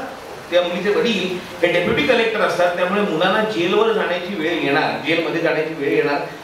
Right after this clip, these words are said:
अशी परिस्थिती निर्माण होते. इथपर्यंत नाटक लिहून झालं होतं आणि अत्यंत गंभीर नाटक होतं.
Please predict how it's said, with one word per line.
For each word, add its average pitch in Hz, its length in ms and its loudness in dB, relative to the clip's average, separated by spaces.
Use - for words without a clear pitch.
अशी 226 400 0
परिस्थिती 220 580 0
निर्माण 196 280 2
होते. 170 200 0
इथपर्यंत 202 480 -2
नाटक 185 300 0
लिहून 180 240 0
झालं 156 200 4
होतं 156 140 2
आणि 190 100 0
अत्यंत 202 400 -2
गंभीर 170 420 2
नाटक 180 220 0
होतं. - 320 -6